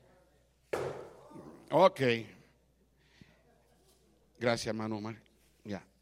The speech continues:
Ahora, Jeremías le dice al pueblo que Dios le dijo que quebrara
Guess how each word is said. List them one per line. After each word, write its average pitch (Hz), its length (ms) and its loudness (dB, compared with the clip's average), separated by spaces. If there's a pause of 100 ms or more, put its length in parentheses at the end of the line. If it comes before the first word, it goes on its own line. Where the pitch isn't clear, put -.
Ahora, 147 560 4 (440)
Jeremías 151 800 2
le 151 180 4
dice 165 600 0 (760)
al 135 240 2
pueblo 160 560 4 (680)
que 143 160 2
Dios 170 320 0
le 165 100 0
dijo 170 340 -2
que 127 200 -6
quebrara 127 800 -8